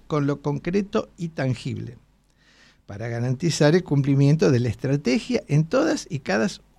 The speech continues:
cada una de las operaciones diarias. Y dos, facilitar y garantizar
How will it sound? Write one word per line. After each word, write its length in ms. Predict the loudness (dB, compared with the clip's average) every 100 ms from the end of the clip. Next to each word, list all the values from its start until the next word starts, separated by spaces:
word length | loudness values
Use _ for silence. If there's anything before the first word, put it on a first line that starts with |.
| -12 2
cada 260 | 4 6 6
una 180 | 6
de 100 | 6
las 180 | 4 4
operaciones 560 | 2 2 0 0 0 4
diarias. 640 | 6 6 2 -14 -20 -20 _ _ _ _ _ _ _
Y 180 | 0 6
dos, 580 | 8 6 4 -10 -12 -20 _ _ -20 _
facilitar 800 | 0 0 2 2 2 2 0 0 _ 0
y 140 | 2
garantizar 800 | 6 6 4 4 2 6 6